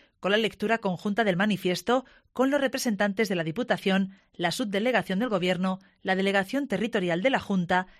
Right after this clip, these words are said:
la Universidad y el Ayuntamiento como anfitrión, que contará con una conferencia a cargo del director y productor de cine leonés Néstor López, ganador de tres premios Goya. Mercedes Escudero es la concejala de Educación e Igualdad.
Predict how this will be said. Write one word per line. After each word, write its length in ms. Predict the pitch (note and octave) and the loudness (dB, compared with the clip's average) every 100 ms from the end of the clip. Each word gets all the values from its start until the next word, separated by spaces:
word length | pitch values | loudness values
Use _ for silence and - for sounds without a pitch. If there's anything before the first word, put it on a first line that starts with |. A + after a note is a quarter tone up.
| _ | _
la 140 | F#3+ | 0
Universidad 560 | A#3+ G3+ A#3 G#3+ F3 F#3 - | 2 2 0 0 0 0 -2
y 160 | G3+ | -4
el 80 | C#4 | -2
Ayuntamiento 640 | A#3 C#4 D4 G#3+ D4+ D#4 | -2 -2 0 0 2 2
como 240 | D4+ A3 E3 | 2 2 2
anfitrión, 680 | D#3+ - E3+ A3 F#3+ C3 - - - - | -2 -4 -2 2 2 0 -8 -20 -20 -14
que 100 | - | -4
contará 340 | F3+ C4 G3 F3+ | 2 2 2 0
con 140 | F#3+ | 0
una 160 | G3 F#3 | 0 0
conferencia 680 | A3+ G#3 F#3 F#3+ G3+ G3 G3+ - | 0 0 0 0 2 2 0 -10
a 120 | - | -10
cargo 300 | D3 E3 F#3 | -6 -4 -2
del 160 | A#3 B3 | 0 0
director 400 | A3 G#3+ - E3 | 2 0 0 -4
y 80 | E3 | -2
productor 460 | A#3 G#3 E3+ G3+ | -2 -2 -2 -2
de 100 | G3 | -2
cine 260 | F#3+ F3 G#3 | -2 -2 0
leonés 400 | A#3 F3 G3 F#3+ | 0 0 0 -2
Néstor 560 | F#3 F3 G#3+ B3+ D4 C#4 | -2 0 0 0 0 2
López, 440 | G#3+ D4 F3 C#3+ - - - | 2 2 -2 -4 -12 -20 -14
ganador 500 | F3+ F3+ E3 E3+ C4+ | -4 -2 0 0 0
de 100 | G3+ | -2
tres 320 | E3 B3+ D4 | -2 -2 -2
premios 540 | - G#3+ B3+ D4 C4+ E3+ | -2 -2 -2 -2 -2 -2
Goya. 420 | F3 D3+ D3 B2 - - - - | -2 -2 -6 -10 -16 -20 -14 0
Mercedes 500 | G3+ A3 C#4 A#3 C4 | 2 4 2 0 0
Escudero 480 | - F#3+ G3+ G#3+ - _ | -2 0 2 0 -2 _
es 160 | A3+ B3+ | -2 0
la 100 | C4 | -2
concejala 480 | B3+ A#3+ A3 A3+ | -4 -4 -2 0
de 80 | A3+ | 0
Educación 460 | G3 A3+ F3 F#3+ F3+ | 0 0 -2 -2 -2
e 40 | |
Igualdad. 400 | F3+ E3 C3+ C3+ | -2 -2 -4 -10